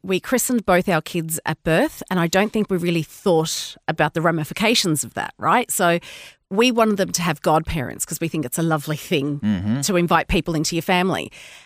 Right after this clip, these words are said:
Speaker 1: And then it started with the communion. And at the, at the time, what, they're seven, eight? The seven.
Speaker 2: At eight, yeah,
Speaker 1: Yeah.
Speaker 2: it's in second class these days.
Speaker 1: So we said we'd leave it up to the kids. My preference
Speaker 2: Okay.
Speaker 1: would be that they don't do it, but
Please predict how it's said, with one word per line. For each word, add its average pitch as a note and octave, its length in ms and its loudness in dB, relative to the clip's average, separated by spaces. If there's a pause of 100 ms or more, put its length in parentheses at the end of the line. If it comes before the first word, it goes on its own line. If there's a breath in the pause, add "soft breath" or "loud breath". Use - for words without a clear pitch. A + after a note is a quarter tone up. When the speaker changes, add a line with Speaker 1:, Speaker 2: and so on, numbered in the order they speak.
(180 loud breath)
Speaker 1:
And A#3 180 0
then B3+ 120 4
it C#4 140 0
started G#3 460 0
with F3 260 -4
the F3 80 -2
communion. D#3 580 -2 (640 loud breath)
And E3 680 2 (760 soft breath)
at D#3+ 180 -4
the, G3 180 -2
at F#3+ 120 -8
the - 80 -14
time, G3+ 300 0
what, E3+ 140 0
they're E3+ 120 -2
seven, B3+ 580 2
eight? A3+ 280 0
The G3 60 -4
seven. A3+ 500 0
Speaker 2:
At C3 120 0
eight, G#2 380 -2
yeah, G#2 80 2
Speaker 1:
Yeah. G#2+ 160 2
Speaker 2:
it's F#2 80 0
in A2 60 -4
second G#2 300 -4
class E2 240 -8
these F2 220 -10
days. E2 120 -4
Speaker 1:
So A3 360 4
we A#3+ 260 0
said A3+ 260 0
we'd A3 120 -2
leave G3+ 180 2
it F#3+ 60 -6
up F3 120 -2
to - 80 -8
the F3+ 80 -8
kids. - 440 -6
My F#3 140 2
preference F#3+ 400 0
Speaker 2:
Okay. F#3+ 80 -6
Speaker 1:
would E3+ 80 -8
be F3+ 140 2
that G3+ 180 -4
they E3 180 0 (140)
don't F3+ 240 2
do B3+ 200 2
it, G#4+ 280 -2 (440)
but - 360 2